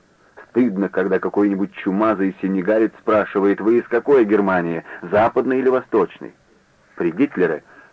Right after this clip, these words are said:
существовала одна Германия. Когда исполнялся наш государственный гимн,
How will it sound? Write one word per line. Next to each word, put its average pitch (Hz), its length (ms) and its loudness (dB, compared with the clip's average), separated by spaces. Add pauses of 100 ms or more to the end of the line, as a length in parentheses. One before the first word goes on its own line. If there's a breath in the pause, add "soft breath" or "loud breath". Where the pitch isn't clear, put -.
существовала 101 560 0
одна 92 440 -2
Германия. 80 600 -6 (640)
Когда 85 280 -2
исполнялся 98 600 2
наш 107 200 2
государственный 104 800 0
гимн, 110 560 0